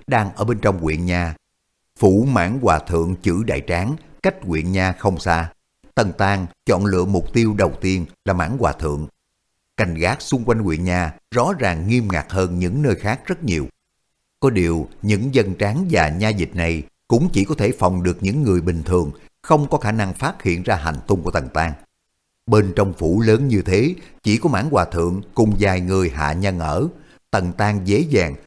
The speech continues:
tìm ra chỗ của Mãn Hòa Thượng. Mãn Hòa Thượng võ công không kém, Tần Tang không muốn mạo hiểm, liền dừng lại bên ngoài gian phòng. Đang muốn bỏ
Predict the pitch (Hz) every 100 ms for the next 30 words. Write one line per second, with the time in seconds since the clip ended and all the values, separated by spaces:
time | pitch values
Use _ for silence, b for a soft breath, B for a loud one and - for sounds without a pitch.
0 | _ 117 104 101 139 131 90 87 - 104
1 | 98 85 110 80 - 78 80 - _ _
2 | _ _ - 104 151 156 87 - 92 101
3 | 107 - 95 80 - 95 80 92 80 -
4 | 90 139 - _ _ - 85 65 92 87
5 | 76 143 123 143 135 78 80 87 139 175
6 | B B 110 110 104 104 98 87 98 143
7 | 104 80 73 80 98 - 69 62 _ _
8 | _ _ _ _ - 92 82 85 120 139
9 | 78 95